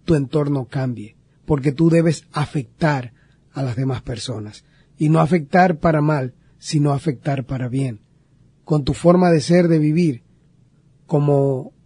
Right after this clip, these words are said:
una persona que está llena de esa unción, de esa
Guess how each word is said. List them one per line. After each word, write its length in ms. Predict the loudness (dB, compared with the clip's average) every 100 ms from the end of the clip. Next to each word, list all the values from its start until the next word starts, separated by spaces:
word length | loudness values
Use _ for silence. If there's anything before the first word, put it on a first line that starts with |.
| _ _ _
una 200 | 0 2
persona 340 | 2 2 0 0
que 100 | -4
está 180 | 0
llena 380 | 2 4 4 4
de 80 | 2
esa 160 | 0 0
unción, 460 | 0 0 0 0
de 100 | -2
esa 260 | -4 -6